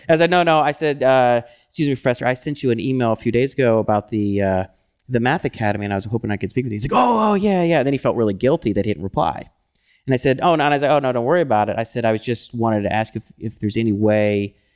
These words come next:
if you could help, help me get the word out because we're, we're desperate to recruit instructors and we, you know, we need a lot of 'em, and I was hoping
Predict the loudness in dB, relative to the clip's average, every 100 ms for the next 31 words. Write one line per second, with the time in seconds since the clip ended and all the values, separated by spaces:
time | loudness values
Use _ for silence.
0 | _ _ -2 0 -2 -2 -4 -2 -4 -2
1 | 0 2 2 2 0 -4 -10 -10 -8 -6
2 | -2 -4 -4 -12 -8 -8 -2 -2 -2 -8
3 | _ -10 -2 -2 -2 -18 -20 -20 -14 -8
4 | -6 -4 -2 -2 -6 -8 -4 -2 0 0
5 | 0 0 -2 -6 -8 -10 -10 -10 -8 -12
6 | -10 -12